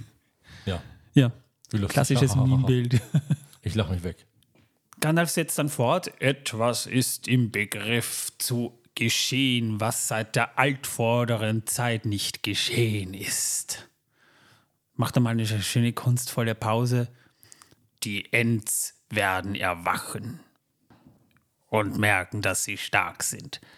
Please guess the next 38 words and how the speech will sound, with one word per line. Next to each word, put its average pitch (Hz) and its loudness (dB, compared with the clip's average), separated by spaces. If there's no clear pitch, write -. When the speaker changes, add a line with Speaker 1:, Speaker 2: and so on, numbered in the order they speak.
Speaker 2:
Wir 131 -2
sehen 151 6
immer 170 2
so - 0
ein 151 2
Close-up, 135 0
merkwürdigerweise 151 2
auf - -6
Gimli, 139 6
dass 143 6
er 143 2
immer 175 4
irgendwie 170 2
jetzt 160 -2
plötzlich 143 0
so 151 -4
teilnahmslos 143 2
drin 127 2
sitzt. 151 -6
Das 120 -2
ist 147 0
so 170 0
eine 139 2
Schockstarre - 0
Speaker 1:
Aber, 156 4
Speaker 2:
irgendwie, 139 6
Speaker 1:
aber, 123 2
Speaker 2:
siehst - 0
Speaker 1:
ja, 101 2
Speaker 2:
du 98 0
Speaker 1:
ja, 127 2
Speaker 2:
das? 117 0
Speaker 1:
aber 104 0
die 101 -4
Augen 113 2
sehen 104 0
so 101 0
verdrückt, 110 -4